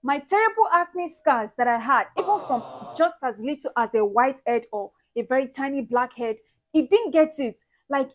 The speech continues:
it would just be there for a long period of time. And that's because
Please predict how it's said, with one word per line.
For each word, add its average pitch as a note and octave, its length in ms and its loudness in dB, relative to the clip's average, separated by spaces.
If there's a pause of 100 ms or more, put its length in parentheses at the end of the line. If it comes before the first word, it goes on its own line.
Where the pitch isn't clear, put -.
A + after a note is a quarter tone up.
it D#4+ 80 4
would D4+ 240 4
just G#4 260 2
be C4+ 220 -2
there C#4+ 180 2
for A3+ 240 4
a A3+ 40 -2
long D4+ 340 0
period C#4+ 200 0
of G#3+ 160 -4
time. G#3+ 220 -12 (260)
And C4 140 -4
that's F#4 200 0
because B3 440 -2